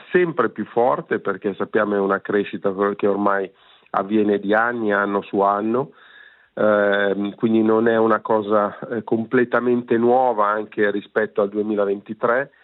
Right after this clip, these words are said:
E al-, un altro ambito che sicuramente, soprattutto negli ultimi mesi, si sta impattando è la crescita della materia prima, in particolare dell'oro.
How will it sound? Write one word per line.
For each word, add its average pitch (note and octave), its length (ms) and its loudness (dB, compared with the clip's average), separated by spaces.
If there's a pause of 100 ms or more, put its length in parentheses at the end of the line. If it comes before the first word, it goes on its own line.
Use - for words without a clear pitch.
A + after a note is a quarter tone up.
(280)
E A#2+ 300 2
al-, C#3 320 -2
un B2 180 -2
altro B2 340 0
ambito A2 520 0
che G2+ 400 0
sicuramente, G#2+ 880 -2
soprattutto G2+ 520 -8
negli G#2+ 180 0
ultimi G#2+ 320 -4
mesi, G#2 520 -2
si G2 160 -12
sta G#2 160 -2
impattando G#2+ 580 -2
è G2 40 2
la F#2 140 -2
crescita G2+ 400 -4
della F#2+ 180 0
materia F#2+ 420 -2
prima, F#2+ 380 -4
in F2+ 80 -8
particolare G2 560 -2
dell'oro. F#2+ 600 -2